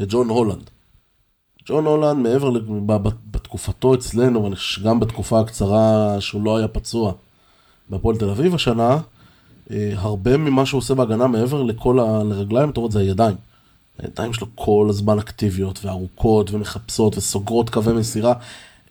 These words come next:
זה לא רק הכדורים שהוא חוסם, או הכדורים שהוא חוטף, או הכדורים שהוא מוריד, זה גם המסירות שהוא סוגר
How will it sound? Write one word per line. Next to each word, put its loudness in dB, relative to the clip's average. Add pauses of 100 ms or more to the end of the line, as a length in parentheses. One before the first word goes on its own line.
(540)
זה 0
לא 4
רק 4
הכדורים 2
שהוא -2
חוסם, 0
או 0
הכדורים 0
שהוא -4
חוטף, 0
או -2
הכדורים -2
שהוא -4
מוריד, 0 (360)
זה 0
גם 4
המסירות 2
שהוא 0
סוגר 0